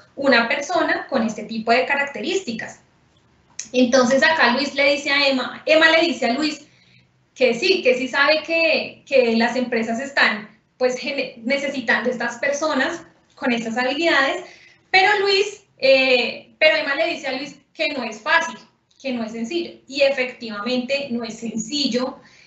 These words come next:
encontrar personas con habilidades socioemocionales. Entonces, por eso es importante que nosotros identifiquemos nuestras habilidades socioemocionales,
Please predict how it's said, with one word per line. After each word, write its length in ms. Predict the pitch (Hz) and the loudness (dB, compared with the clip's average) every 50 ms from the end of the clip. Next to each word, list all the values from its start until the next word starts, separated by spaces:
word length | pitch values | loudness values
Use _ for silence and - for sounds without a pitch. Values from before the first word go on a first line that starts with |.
| _ _ _ _ | _ _ _ _
encontrar 680 | 262 269 254 247 269 262 247 233 254 233 226 220 220 - | 2 2 2 4 2 0 0 2 4 4 4 4 2 0
personas 520 | 220 208 233 226 277 269 262 254 254 262 | -2 -2 -2 -2 -2 -2 0 0 -2 -4
con 180 | - - 277 269 | -4 -4 -2 0
habilidades 800 | 262 254 247 233 240 247 240 - - 196 196 190 - - - - _ | 2 2 0 0 0 0 0 0 0 -2 -6 -10 -12 -16 -20 -20 _
socioemocionales. 1000 | - 254 254 247 240 233 233 226 226 220 226 247 311 - - - - - - - _ _ _ _ _ | 2 2 4 4 4 2 0 0 0 0 0 2 2 2 2 0 -4 -10 -16 -20 _ _ _ _ _
Entonces, 520 | - 240 254 233 - 247 247 247 254 233 | -6 -4 -4 -2 -2 0 2 2 2 2
por 200 | - - 320 320 | 2 2 2 4
eso 200 | 311 269 - 247 | 4 4 2 2
es 60 | 233 247 | -2 -4
importante 760 | 254 247 - 311 - - 247 226 226 240 302 349 - - - - - _ _ - | -4 -4 -4 -6 -6 -4 -4 -4 -4 -4 -6 -6 -8 -12 -18 -20 -20 _ _ -10
que 140 | - 277 277 | -4 -2 -2
nosotros 580 | 262 247 240 - 294 320 339 339 381 392 392 | -2 -2 -2 0 0 0 0 0 -4 -4 -4
identifiquemos 640 | 403 392 381 - 320 - 269 233 - 233 226 220 220 | -4 -6 -6 -6 -8 -8 -10 -8 -6 -6 -4 -2 -2
nuestras 300 | 240 262 277 269 - - | -2 -2 -4 -6 -6 -2
habilidades 500 | 277 269 269 233 226 220 202 190 202 226 | 0 0 2 2 0 0 -2 -4 -6 -6
socioemocionales, 920 | 233 233 233 254 247 247 233 220 196 233 302 339 - - - - - - | -6 -6 -6 -4 -6 -6 -6 -6 -2 0 2 2 2 0 -4 -8 -16 -20